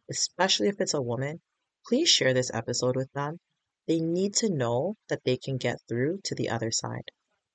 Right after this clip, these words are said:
Next Thursday, we'll be talking about the twelve elements of wellness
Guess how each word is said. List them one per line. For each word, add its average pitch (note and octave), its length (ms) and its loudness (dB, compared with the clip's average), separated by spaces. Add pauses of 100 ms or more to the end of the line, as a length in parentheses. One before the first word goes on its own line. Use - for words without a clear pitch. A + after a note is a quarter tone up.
(440)
Next G3+ 320 2
Thursday, D#3+ 460 4 (100)
we'll C#3 120 -2
be C#3+ 100 -4
talking C#3 380 -4
about D3 180 -4
the C3 80 -4
twelve E3+ 380 -2
elements C#3 360 -2
of C#3+ 100 -6
wellness A#2+ 480 -4